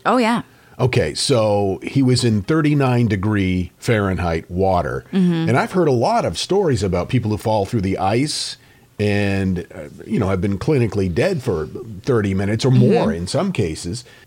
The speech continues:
Speaker 2: But because of the cold temperature, they were able to revive them. Do you think that had something to do with it, maybe?
Speaker 1: They suspect that that might have something to do with it. Now, he didn't die and, and was revived, but they th-, believe that because the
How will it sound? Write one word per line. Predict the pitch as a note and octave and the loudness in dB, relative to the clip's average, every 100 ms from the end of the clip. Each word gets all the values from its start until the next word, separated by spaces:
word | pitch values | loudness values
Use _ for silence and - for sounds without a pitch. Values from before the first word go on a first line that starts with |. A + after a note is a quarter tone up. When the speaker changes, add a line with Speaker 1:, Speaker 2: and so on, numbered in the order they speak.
| - | -2
Speaker 2:
But | B2 | -2
because | G#2 G#2+ D3+ D#3+ | 0 -2 0 0
of | B2 | 0
the | G#2 | 0
cold | - A#2+ F#2+ | 2 2 2
temperature, | - G#3+ D3+ F#2+ F2 | -4 -2 0 0 0
they | G2 | 2
were | G#2 G#2 | 2 2
able | G2 G#2+ | 0 0
to | A2+ A#2 - | 0 -2 0
revive | A#2 B2 G2 A#2+ F3 F#3 | 2 2 2 0 0 0
them. | F2+ C#2 - _ F#2 | -2 -4 -8 _ -2
Do | |
you | G#2+ | 0
think | A#2 A2+ | 2 2
that | G#2+ A#2 | 2 2
had | B2 B2 | 2 2
something | C#3 C#3 D3 C#3 | -2 0 -2 -2
to | C#3 | 0
do | C#3 F#3+ | 2 2
with | G#3 | 0
it, | A3+ | 0
maybe? | F3+ A#3 C4+ - _ | -2 0 -2 -6 _
Speaker 1:
They | E3 G3+ A#3 A3+ G#3+ F3+ | -6 0 2 2 2 -2
suspect | - C#4+ - G#4+ G#4 - | -6 -8 0 0 0 -4
that | A3 G#3 | -4 2
that | G3+ F#3 | 2 2
might | F#3+ F#3+ | 0 2
have | F#3 D#3+ | 0 0
something | F3+ D3+ E3 | -2 -2 -2
to | D#3 | 0
do | F3+ | 0
with | C#3+ | 0
it. | D3 | -2
Now, | D3 | -2
he | F3+ A#3 C#4 | -2 -2 -2
didn't | C#4+ F#3+ F3+ - F3+ | 0 -2 -4 -8 -6
die | C#3+ G3 D3+ E3+ G#3+ G#3+ _ | -2 -2 -2 -2 -4 -10 _
and, | E3 D3+ D3+ D3 - - | -2 -2 -4 -10 -14 -6
and | E3 | -2
was | D#3 D3 | -2 -2
revived, | D3 C#3+ F3 G#3+ C#3 D#3+ - - - - | -4 0 2 2 0 -2 -6 -20 -20 -10
but | F3+ G#3+ F#3+ E3+ - - | -2 2 4 2 -4 -10
they | F3 G3 F#3+ | -2 2 2
th-, | F#3 - E3+ | 0 -8 -6
believe | G#3+ A3 C#4+ E4 | -2 0 0 0
that | G#3+ - | -2 -4
because | - F#3+ F#3 | -4 -2 0
the | F3 | -2